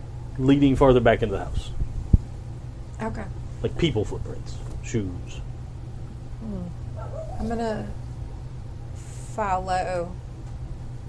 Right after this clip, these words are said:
Speaker 2: the footprints, and I'm still listening.
Speaker 1: You're not hearing anything,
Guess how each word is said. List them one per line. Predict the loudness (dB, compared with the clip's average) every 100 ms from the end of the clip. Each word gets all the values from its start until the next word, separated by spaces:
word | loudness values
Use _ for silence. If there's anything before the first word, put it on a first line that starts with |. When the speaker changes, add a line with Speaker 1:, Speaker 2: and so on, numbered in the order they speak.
| -8
Speaker 2:
the | -6
footprints, | -6 -8 -6 -4 -4 -6 -6 -4 -4 -4 -6 -6 -6 -2 2 4 2 0 -4 -6 -4
and | -2 -2 -2 -2 -4 -4 -4 -6 -6 -6 -6 -4 -4 -4 -6 -8 -8 -8 -8 -8 -8 -8 -8 -8 -8 -6 -6
I'm | -4 -4 -4 -4
still | -4 -2 -2 -4 -4
listening. | -4 -4 -6 -6 -6 -6 -8 -8 -8 -8 -8 -6 -6 -6 -8 -8 -8 -8 -8 -8 -8 -8 -8 -8 -8 -6 -6 -6 -6 -2
Speaker 1:
You're | 2
not | 2 4
hearing | 4 6
anything, | 6 6 4